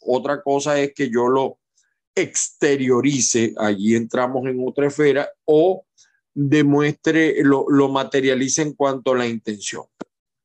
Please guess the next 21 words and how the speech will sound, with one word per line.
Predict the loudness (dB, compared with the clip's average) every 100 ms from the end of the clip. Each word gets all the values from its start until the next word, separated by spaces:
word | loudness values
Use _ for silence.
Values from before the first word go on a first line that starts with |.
| _
El | 0 2
domingo | 2 0 0 2 2
van | 0 -2
a |
ser | -2 0
esas | 0 -2 -2
elecciones. | 0 0 2 2 2 0 -6 -12 _ _ _ _ _ _ _ _ _ _ _ _ _ -20 _ _
Yo | -4 2 4
le | 2
agregaría | 2 -2 0 0 0 2
esto, | 0 0 -4 -10 -10
¿no? | -10 -14 _ _ -6
Se | 0 2 2
va | 2
a | -2
cerrar | -2 -2 0 0 0
un | 0 -2
ciclo | -2 -2 -4 -2 2 2 0
peligroso | -2 -2 0 2 2 0 0 0
en | 0 -2
América | -2 0 0 0 -2 -2